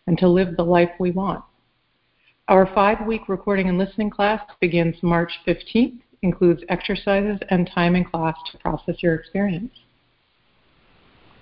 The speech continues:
We will not end suffering if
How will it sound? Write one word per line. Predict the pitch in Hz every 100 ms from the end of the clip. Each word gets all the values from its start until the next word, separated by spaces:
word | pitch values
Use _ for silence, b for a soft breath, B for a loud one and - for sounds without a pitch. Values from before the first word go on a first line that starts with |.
| _ _ _ _ _ _ _ _ - _ _ -
We | 220
will | 208 190
not | 180 208 247 -
end | 240 226 233
suffering | 185 - 165 165
if | 170 175